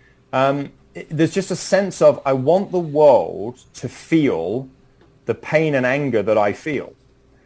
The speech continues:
And here's the real piece about this: is that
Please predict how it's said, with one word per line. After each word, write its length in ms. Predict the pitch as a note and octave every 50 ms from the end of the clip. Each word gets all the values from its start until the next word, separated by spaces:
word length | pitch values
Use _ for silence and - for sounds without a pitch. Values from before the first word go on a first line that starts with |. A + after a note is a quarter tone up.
| _ _ _ _ _ _ _ _ -
And 100 | D3 D#3
here's 240 | F#3+ B3+ C#4 C4 E3+
the 140 | F3+ E3
real 340 | C#3+ C3+ D3 F3 F#3 F3+ D#3 B2
piece 380 | - - - C#3 B2+ B2+ -
about 280 | A2 - F#2 E2+ D#2+ -
this: 240 | E2 - - - -
is 220 | B2+ A2+ G#2+ -
that 260 | - C3+ C3+ C3 C3